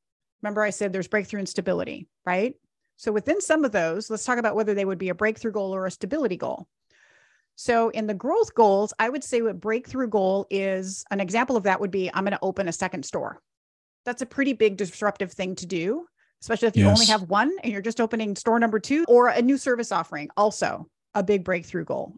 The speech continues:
Speaker 1: "I'm gonna just launch a whole new service or product." A stability goal under growth would be something like, "I'm just gonna continue to grow my email list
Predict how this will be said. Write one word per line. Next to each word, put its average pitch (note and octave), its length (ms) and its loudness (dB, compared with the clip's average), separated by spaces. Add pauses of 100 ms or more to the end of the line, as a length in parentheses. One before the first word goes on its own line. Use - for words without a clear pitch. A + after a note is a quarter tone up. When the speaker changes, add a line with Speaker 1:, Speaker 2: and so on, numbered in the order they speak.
Speaker 1:
"I'm F#3+ 80 -4
gonna F3 320 -6
just - 180 -14
launch F3+ 280 0
a E3 60 -2
whole F#3 180 -2
new E3+ 320 -6
service A3 420 0
or E3+ 100 -4
product." - 480 -6 (1200)
A G3+ 120 0
stability A#3+ 800 0
goal F3 540 -2 (100)
under G3 240 -2
growth F3+ 540 -6 (380)
would C4 340 -2
be G3+ 180 -2
something G3+ 420 -6
like, F3+ 500 -4 (280)
"I'm G#3+ 140 -2
just A#3+ 220 -4
gonna G#3 280 0
continue D4 440 -2
to C4+ 100 -2
grow A3 260 4
my G3 160 0
email F#3+ 340 -2
list F3+ 500 -4